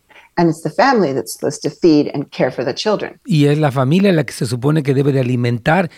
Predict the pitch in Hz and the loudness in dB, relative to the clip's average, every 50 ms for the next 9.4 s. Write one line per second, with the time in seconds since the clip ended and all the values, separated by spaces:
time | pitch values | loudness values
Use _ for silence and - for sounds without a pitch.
0 | - - 170 117 - - 139 131 131 175 220 240 214 160 139 123 107 113 113 107 | -10 -8 -8 -6 -4 -2 -2 0 2 2 2 2 2 2 0 0 -2 -4 -8 -10
1 | 101 101 - _ _ _ _ _ _ _ _ _ _ _ _ - - 170 170 - | -10 -14 -16 _ _ _ _ _ _ _ _ _ _ _ _ -4 -2 -2 0 0
2 | 202 170 180 208 226 269 277 - 277 247 - 202 190 170 165 160 160 165 147 160 | 0 0 2 2 2 2 0 0 -2 0 2 2 2 2 2 0 0 -2 -2 0
3 | - 139 156 170 185 196 214 220 226 202 - - - 233 214 220 220 220 220 220 | 2 2 2 2 2 2 2 0 0 -4 -6 -10 -8 -6 -2 0 2 4 4 4
4 | 226 226 226 220 226 233 226 226 226 226 - 160 156 151 151 151 147 151 151 180 | 2 0 -2 -2 -2 -2 0 0 -2 -4 -6 -4 -4 -2 -2 -2 -4 -4 0 2
5 | 185 185 190 185 180 170 - - - - 208 214 226 233 220 220 - - - 156 | 4 4 4 4 2 0 -2 -4 -4 -2 0 0 0 -2 -2 -6 -10 -6 0 2
6 | 156 147 143 139 139 139 - - _ _ _ _ _ _ _ - - 180 151 147 | 4 4 4 4 2 -2 -4 -10 _ _ _ _ _ _ _ -8 -2 0 2 2
7 | 143 135 139 139 - - _ - 120 120 123 120 107 113 104 120 117 113 110 - | 2 0 -2 -4 -6 -8 _ -8 -6 -6 -4 -4 -4 -6 -6 -6 -8 -8 -10 -12
8 | - - - 65 - - - 175 139 131 127 151 147 147 156 175 165 165 180 175 | -10 -8 -8 -8 -8 -6 -2 0 0 0 2 2 0 0 0 0 2 2 2 2
9 | 165 - - 160 170 170 170 | 0 -2 -2 -2 -2 -2 -4